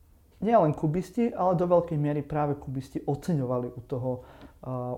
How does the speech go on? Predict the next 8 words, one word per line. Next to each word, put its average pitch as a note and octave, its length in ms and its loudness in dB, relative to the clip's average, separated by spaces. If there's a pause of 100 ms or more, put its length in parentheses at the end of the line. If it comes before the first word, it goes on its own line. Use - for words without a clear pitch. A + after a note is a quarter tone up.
umenia C#3+ 680 2 (100)
prírodných D#3 560 4
národov. B2 720 -2
Hej, C3+ 220 -2
oni D#3 200 6
to C#3 120 0
vtedy C#3 340 2 (400)
nazývali C3+ 580 0